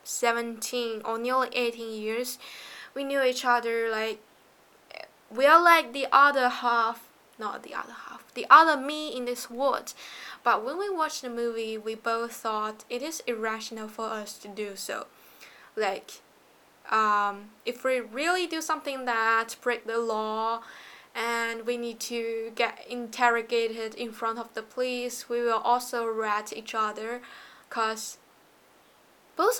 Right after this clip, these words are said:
of us are in the greatest years of our lives. I just got a job and I have something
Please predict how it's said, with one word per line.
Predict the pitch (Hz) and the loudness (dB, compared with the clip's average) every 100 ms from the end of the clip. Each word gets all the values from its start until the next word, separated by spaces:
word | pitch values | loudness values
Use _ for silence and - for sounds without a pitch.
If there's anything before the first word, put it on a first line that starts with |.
| 508 | -2
of | - | 0
us | 285 240 233 - | 2 0 -4 0
are | - 294 415 | 2 2 0
in | 370 | -4
the | 269 - | -6 -2
greatest | 247 285 254 - | -2 -2 -8 -10
years | 220 220 226 220 | -8 -6 -6 -8
of | 214 | -8
our | - 214 208 | -4 -4 -4
lives. | 202 202 214 - - - - - - - | -4 -4 -4 -8 -16 -18 -20 -18 -12 -4
I | 240 | 0
just | 294 - | 0 0
got | 311 330 | 0 0
a | 320 | -2
job | - 233 233 233 233 - | 2 6 8 8 4 0
and | 220 | -4
I | 208 220 | 0 0
have | 214 220 | -2 -4
something | - 233 240 233 | -4 -4 -4 -6